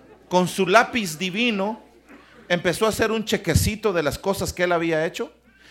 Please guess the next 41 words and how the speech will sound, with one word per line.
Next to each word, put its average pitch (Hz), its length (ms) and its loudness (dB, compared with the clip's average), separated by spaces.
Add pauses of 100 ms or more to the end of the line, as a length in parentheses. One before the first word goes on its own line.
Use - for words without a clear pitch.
(120)
Y 143 120 0
dijo, 165 480 -4 (100)
y 135 120 -2
vio 160 200 2
Dios 175 300 0
la 147 100 4
luz 180 300 0
y - 20 -6
vio 151 300 -2
que 135 220 2
era 170 280 0 (220)
buena 180 480 0 (160)
y 135 140 -4
que 135 180 -2
los 127 180 -4
animales 147 520 -4
buenos 170 600 0 (260)
y 135 140 -2
que, 131 380 -2 (340)
y 135 80 -6
luego 160 320 2
vio 160 300 6
al 151 140 6
hombre 175 320 4
que 151 80 0
había 147 280 0
creado 196 520 2 (400)
y 135 140 2
ahí 165 320 4
ya 180 100 2
no 170 200 -2
puso 175 240 -2
un 170 140 -6
cheque. 190 420 -6 (600)
¿Sabe 202 300 4
por 175 180 -2
qué 175 80 0
ya 180 100 2
no 190 100 0
lo 180 140 0
puso? 208 420 -4